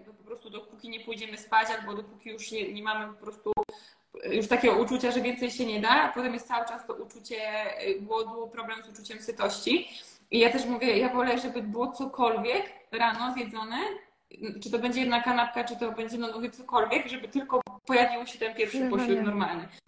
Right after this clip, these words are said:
Speaker 1: Bo to już potem zacznie inaczej zupełnie organizm na to reagować i cało, to będzie się już wszystko nam trochę przestawiało, ale żeby się cokolwiek prze-, żeby pojawiło.
Speaker 2: Pewnie, pewnie. Jak z tymi wypiekami,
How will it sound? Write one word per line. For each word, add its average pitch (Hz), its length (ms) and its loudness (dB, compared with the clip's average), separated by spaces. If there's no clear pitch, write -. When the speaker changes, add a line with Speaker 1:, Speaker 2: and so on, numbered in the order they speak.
Speaker 1:
Bo 226 120 4
to 247 240 4
już 262 220 -2
potem 247 320 -2
zacznie 247 280 -4
inaczej 240 400 -2
zupełnie 233 400 -2
organizm 233 280 -4
na - 60 -16
to 233 120 -4
reagować 233 460 2
i - 60 -18
cało, 233 300 2
to - 160 -8
będzie 226 220 -12
się 254 80 0
już 254 140 -4
wszystko 254 340 -4
nam 226 120 2
trochę 226 200 -4
przestawiało, 214 800 6
ale 226 180 10
żeby 254 220 0
się - 140 -4
cokolwiek 220 440 -2
prze-, 202 360 0
żeby 233 200 -2
pojawiło. 208 540 0
Speaker 2:
Pewnie, 262 340 4
pewnie. 226 400 0
Jak 247 160 -2
z - 80 -20
tymi 240 220 2
wypiekami, 220 720 0